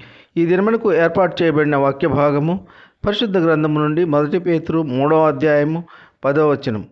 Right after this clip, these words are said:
"జీవమును ప్రేమించి మంచి దినములు చూ-, చూడగోరు వారు చెడ్డదాన్ని పలుకకుండా తన నాలుకను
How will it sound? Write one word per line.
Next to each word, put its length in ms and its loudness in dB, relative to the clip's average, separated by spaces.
"జీవమును 560 0
ప్రేమించి 880 -2
మంచి 300 -4
దినములు 440 -2
చూ-, 100 0
చూడగోరు 420 0
వారు 560 0
చెడ్డదాన్ని 540 0
పలుకకుండా 800 -4
తన 160 0
నాలుకను 760 -2